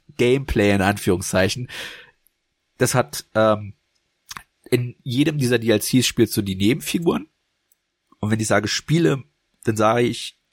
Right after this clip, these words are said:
äh, das nur, weil du dann an einem Segment von der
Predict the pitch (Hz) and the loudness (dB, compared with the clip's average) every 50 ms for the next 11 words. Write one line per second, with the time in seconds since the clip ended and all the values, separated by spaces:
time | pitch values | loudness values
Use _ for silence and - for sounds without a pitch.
0 | _ - 110 110 107 107 101 107 104 - - 117 123 139 143 139 165 - - - | _ 0 2 2 4 2 2 0 -2 -2 -2 -2 0 0 0 0 -2 -6 -14 -20
1 | - - _ - 117 117 117 113 117 113 117 - _ - - - 139 - - 131 | -20 -12 _ 0 0 2 2 2 0 0 -2 -4 _ -8 -6 -6 -6 -6 -2 0
2 | 131 135 156 165 160 143 135 135 123 113 107 113 117 123 117 101 - - - - | 0 0 0 -2 -2 0 -2 -2 -2 -2 0 0 0 0 -2 -6 -10 -10 -6 -2
3 | - 104 101 101 98 98 95 95 92 90 98 | -2 -2 0 2 2 2 4 4 2 2 0